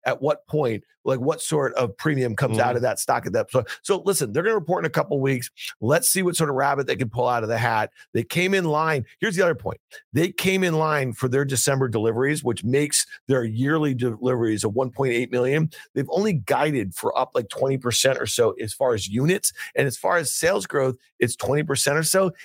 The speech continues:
Speaker 1: It's just with a lower margin, it's just not that interesting anymore.
Speaker 2: Well, that's the margin story is the story. Okay, we promised it.
Speaker 1: Yep.
Speaker 2: Questions.
Speaker 1: Let's do
Speaker 2: Okay,
Speaker 1: it.
Speaker 2: first question is, somebody just texted me anonymously. They said, "Guy,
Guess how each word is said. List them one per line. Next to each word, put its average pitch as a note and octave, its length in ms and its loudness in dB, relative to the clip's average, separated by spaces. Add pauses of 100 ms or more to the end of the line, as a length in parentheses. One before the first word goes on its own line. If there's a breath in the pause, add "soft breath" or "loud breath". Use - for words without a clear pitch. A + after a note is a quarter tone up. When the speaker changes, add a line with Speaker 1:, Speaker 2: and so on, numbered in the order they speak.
(140 loud breath)
Speaker 1:
It's E3 180 -2
just - 280 0
with D#3+ 140 -2
a D3+ 40 0
lower E3+ 300 2
margin, E3+ 480 0
it's C3+ 100 0
just - 160 0
not F#3 160 0
that E3+ 180 0
interesting C#3 420 0
anymore. F#2 160 -2
Speaker 2:
Well, A#2 120 4
that's - 120 -8
the B2 100 -2
margin D3 420 0
story B2 400 0
is C3 220 0
the A2 80 -2
story. F#2+ 360 0
Okay, B2 440 0
we C3 100 2
promised E3 560 0
it. E3 60 2
Speaker 1:
Yep. A#2+ 140 0
Speaker 2:
Questions. C3+ 480 0
Speaker 1:
Let's - 80 -8
do - 100 2
Speaker 2:
Okay, C#3 140 2
Speaker 1:
it. A2+ 140 -10
Speaker 2:
first F#3 220 0
question D#3+ 420 0
is, C3+ 300 0 (380)
somebody E3 300 0
just D#3+ 220 -2
texted C#3+ 340 0
me C3 120 2
anonymously. B2 880 0
They A2 100 2
said, A2 240 -2
"Guy, C3+ 340 0